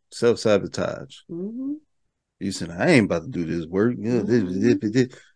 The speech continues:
Speaker 1: Oh, we was about to give you a raise, but since you don't wanna do this work, we'll give it to Jeff down the street.
Speaker 2: Jeff down the
Speaker 1: Or
Speaker 2: street.
Speaker 1: office.
Speaker 2: Or
Speaker 1: Wherever you at.
Speaker 2: Sarah.
Speaker 1: I don't know.
Speaker 2: Up around in
Speaker 1: Up
Speaker 2: the
Speaker 1: north.
Speaker 2: cubicle.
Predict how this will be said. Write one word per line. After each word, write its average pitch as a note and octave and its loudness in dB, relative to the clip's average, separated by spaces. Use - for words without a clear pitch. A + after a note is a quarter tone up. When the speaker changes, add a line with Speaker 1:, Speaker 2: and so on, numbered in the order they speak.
Speaker 1:
Oh, G#3 2
we C3+ 0
was A3+ 2
about A#2+ 0
to A#2 -6
give E3+ 0
you G3+ 4
a G#3+ 2
raise, A3 4
but G#2 -4
since C3+ 0
you E3 -4
don't F3+ 2
wanna D3+ 0
do D3 2
this C3 0
work, E3 2
we'll D#3+ 0
give D3+ 2
it B2 2
to A2 2
Jeff A#2 6
down A2 2
the F#2+ -4
street. A#2 2
Speaker 2:
Jeff F#3+ -12
down A#3 -8
the A#3+ -2
Speaker 1:
Or G#2 6
Speaker 2:
street. - -8
Speaker 1:
office. - 0
Speaker 2:
Or - -2
Speaker 1:
Wherever A#3 2
you A#3+ 4
at. - 2
Speaker 2:
Sarah. C#3+ -2
Speaker 1:
I C3+ -2
don't A#2 0
know. A2 -4
Speaker 2:
Up F3 -8
around F#3+ -6
in G3 -4
Speaker 1:
Up D#3+ 2
Speaker 2:
the C#3 6
Speaker 1:
north. D#3 4
Speaker 2:
cubicle. C#3 2